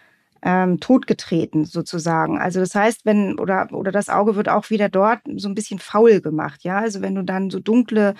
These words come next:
Sonnengläser aufsetzt, und wir haben, wir haben den Ziliarmuskel, der das,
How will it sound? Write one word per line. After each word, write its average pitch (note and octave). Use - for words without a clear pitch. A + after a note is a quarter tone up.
Sonnengläser A3
aufsetzt, -
und G3
wir F#3+
haben, G#3+
wir G3
haben G#3+
den G3+
Ziliarmuskel, G3+
der F#3
das, -